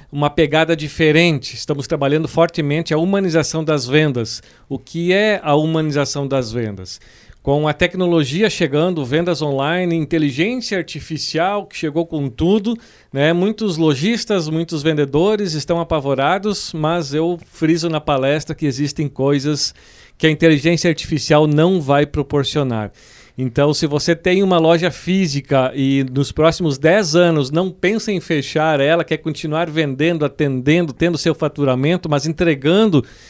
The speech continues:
eh, produtos e serviços à população, você é o convidado a participar dessa palestra que vai lhe motivar, vai qualificar, porque nós vamos falar também de atendimento de excelência, coisas que muitas vezes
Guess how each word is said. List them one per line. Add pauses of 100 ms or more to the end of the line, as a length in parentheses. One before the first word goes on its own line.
(240)
eh,
produtos
e
serviços
à
população, (440)
você
é
o
convidado
a
participar
dessa
palestra
que
vai
lhe
motivar,
vai
qualificar, (380)
porque
nós
vamos
falar
também
de
atendimento
de
excelência,
coisas
que
muitas
vezes